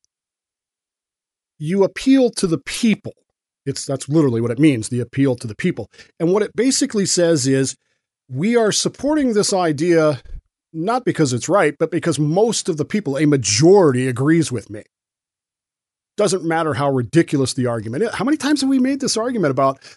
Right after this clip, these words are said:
the difference between r-, rule of law and the rule of a democracy and the rule of a, of a mob?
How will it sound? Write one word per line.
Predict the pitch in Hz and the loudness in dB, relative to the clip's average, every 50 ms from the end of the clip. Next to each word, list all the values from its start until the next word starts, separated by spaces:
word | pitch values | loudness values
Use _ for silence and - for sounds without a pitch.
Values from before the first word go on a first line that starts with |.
| _ | _
the | - 143 | -4 -2
difference | 123 175 196 - - 185 156 - | 2 2 0 2 0 -2 -2 -2
between | 165 - - 175 170 156 143 127 - - - _ _ - 131 | -6 -6 0 4 4 4 4 2 0 -6 -20 _ _ -6 -4
r-, | 135 | -2
rule | 143 147 147 156 160 156 | -2 2 4 4 6 6
of | 147 131 123 | 4 4 4
law | 151 180 196 165 131 110 98 - _ _ _ _ _ | 4 6 6 6 4 0 -2 -10 _ _ _ _ _
and | - 139 143 | -4 -2 0
the | 139 | 0
rule | 135 151 165 160 156 147 | 2 4 4 6 4 4
of | 135 | 2
a | 131 | 0
democracy | 120 135 139 147 185 196 - - 139 127 - - 123 120 | 0 0 2 2 2 2 0 0 -4 -4 -4 -4 -6 -6
and | 113 113 | -6 -4
the | 120 | 0
rule | 135 156 151 143 | 2 4 4 4
of | 127 | 4
a, | 127 123 117 117 _ _ _ _ _ - | 2 0 -2 -2 _ _ _ _ _ -8
of | 131 127 | -4 -2
a | 131 | 0
mob? | 147 202 254 285 220 139 101 - _ | 0 2 2 2 2 0 -2 -6 _